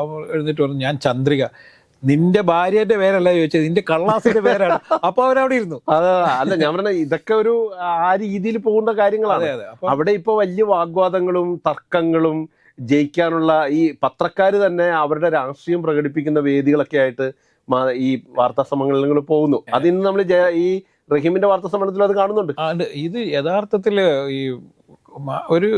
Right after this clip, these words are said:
Speaker 1: ഒരു, ഒരു ഹാളില് കുറച്ച് കുറച്ച് മാലിന്യം വന്ന് അടിഞ്ഞ് അടിഞ്ഞ് അടിഞ്ഞ് ഇത് കുറേ കാലം കഴിയുമ്പോഴേക്ക്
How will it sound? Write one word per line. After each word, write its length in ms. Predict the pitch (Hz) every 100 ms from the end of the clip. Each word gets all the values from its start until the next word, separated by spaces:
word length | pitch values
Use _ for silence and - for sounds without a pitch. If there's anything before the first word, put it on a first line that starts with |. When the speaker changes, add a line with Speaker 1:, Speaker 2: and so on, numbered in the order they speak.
| 180
Speaker 1:
ഒരു, 200 | 196 226
ഒരു 160 | 175 190 147
ഹാളില് 600 | 156 160 170 180 151 160 _
കുറച്ച് 260 | 151 143 -
കുറച്ച് 260 | 175 156 170
മാലിന്യം 360 | 170 156 156
വന്ന് 200 | 151 151
അടിഞ്ഞ് 220 | 151 143
അടിഞ്ഞ് 220 | 151 143 151
അടിഞ്ഞ് 220 | 139 147
ഇത് 140 | 147
കുറേ 280 | 170 170 190
കാലം 280 | 196 185 185
കഴിയുമ്പോഴേക്ക് 480 | 170 165 160 147